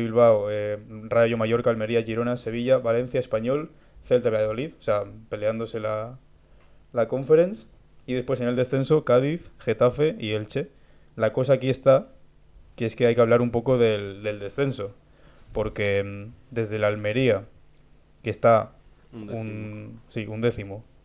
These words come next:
Speaker 1: hasta el Getafe, que está decimonoveno, hay cinco puntos. Entonces, esto es un poco
Speaker 2: Incluso de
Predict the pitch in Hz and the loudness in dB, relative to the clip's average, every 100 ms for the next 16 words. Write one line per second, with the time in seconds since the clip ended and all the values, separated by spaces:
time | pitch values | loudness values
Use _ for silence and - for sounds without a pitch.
0 | _ 117 107 107 104 104 120 120 110 104 | _ -8 -2 -4 -2 0 0 0 -4 0
1 | 117 107 107 101 101 113 127 - - - | 0 0 -6 -8 -4 0 -2 -4 -12 -20
2 | - - - - - - 107 123 135 - | -20 -20 -20 -20 -20 -6 2 2 2 -10
3 | - - 131 123 110 123 113 98 - - | -20 -6 -4 -2 -2 -2 -4 -8 -14 -20
4 | - _ - - _ - 107 107 107 117 | -20 _ -20 -20 _ -12 -6 -6 0 2
5 | 120 117 - 143 - - 120 113 143 127 | 2 -2 -12 -18 -14 -2 -2 0 0 0
6 | 123 143 165 117 156 - - - _ - | 2 4 2 0 -8 -8 -16 -20 _ -20
7 | - - 113 110 131 117 - | -20 -12 -8 -2 0 0 -4